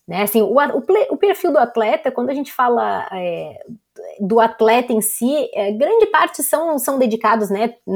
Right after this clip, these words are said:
Claro que o atleta profissional tem um perfil diferente,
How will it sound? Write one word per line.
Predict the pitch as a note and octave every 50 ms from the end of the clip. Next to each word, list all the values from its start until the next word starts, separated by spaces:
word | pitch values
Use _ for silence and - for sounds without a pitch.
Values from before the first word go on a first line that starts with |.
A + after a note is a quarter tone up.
| G3 -
Claro | - A3 F#3 F#3+ G#3+
que | G3+ - - - G3 G3+ A3
o | G3+ G3
atleta | F#3 - G3 G3 G3
profissional | G3 F#3+ F#3 - - F#3+ E3+ E3+ F#3+
tem | F#3 F#3+ F#3+
um | A3
perfil | A3 G#3+ G3 - - G3+
diferente, | F#3+ G3 F#3+ - F#3+ F3 F3+ G#3 A#3+ A#3+ -